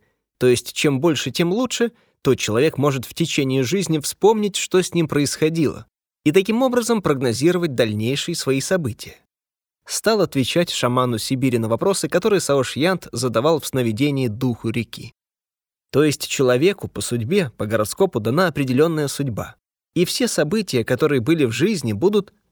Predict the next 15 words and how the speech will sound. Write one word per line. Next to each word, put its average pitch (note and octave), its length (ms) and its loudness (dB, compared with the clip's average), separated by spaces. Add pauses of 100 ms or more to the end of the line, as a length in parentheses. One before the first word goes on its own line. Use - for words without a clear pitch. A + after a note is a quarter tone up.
повторяться B2 640 2
дальше. D#3+ 520 -4 (1000)
Что - 280 2
было C3+ 280 4
дано D3 300 2
человеку B2 480 0
за B2 120 0
эти C3+ 200 0
тридцать C3 420 -2
лет, E3+ 280 0 (200)
то A#3+ 140 6
будет F#3+ 340 0
происходить D3 600 0
и C#3 80 0
дальше. A2+ 520 -4